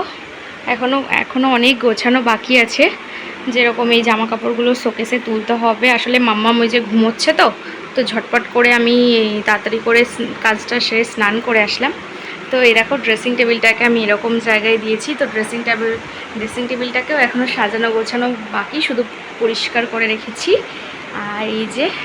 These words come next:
আহ, ওগুলো সব ধোয়া, সব ধুয়েছি। আর এই যে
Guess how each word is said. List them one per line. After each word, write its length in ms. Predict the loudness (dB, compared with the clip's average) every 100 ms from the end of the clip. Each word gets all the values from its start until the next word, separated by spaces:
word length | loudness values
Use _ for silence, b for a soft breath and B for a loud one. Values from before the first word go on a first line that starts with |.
| B -14 -14 -14 -14 -14 -14 -14 -14 -14 -12 -10
আহ, 920 | -8 -8 -10 -10 -10 -10 -12 -12 -10
ওগুলো 200 | -4 0 2 4
সব 120 | 2 0
ধোয়া, 300 | -2 4 6 4 B B B -8
সব 100 | -6 -4
ধুয়েছি। 360 | -2 0 0 -2 -4
আর 80 | -2
এই 60 | -4
যে 80 | -4